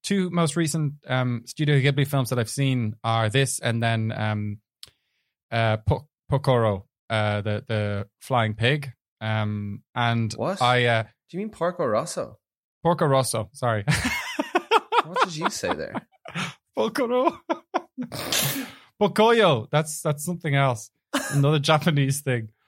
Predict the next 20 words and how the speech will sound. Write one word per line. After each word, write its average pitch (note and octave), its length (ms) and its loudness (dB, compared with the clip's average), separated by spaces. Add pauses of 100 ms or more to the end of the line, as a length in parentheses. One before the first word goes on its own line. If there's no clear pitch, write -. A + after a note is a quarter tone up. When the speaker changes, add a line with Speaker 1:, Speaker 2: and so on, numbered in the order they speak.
(160)
Speaker 1:
Uh, C3 420 4 (100)
but D#3+ 160 4
yeah. F3+ 260 6 (460)
Speaker 2:
Please - 340 -2 (100)
continue. B2 420 -4 (280)
Speaker 1:
<laughs> - 260 -20
Porco G3 280 4
Rosso. D3 460 4 (300)
And E3 140 2
they're G#3 80 6
both B3 320 4
based A3+ 300 0
in D#3+ 180 2
Europe. D3 460 4
And, C#3 200 2
and D3+ 180 2
it's D3+ 140 -6
interesting G3 500 -2
to E3+ 80 -4
see, E3 380 -2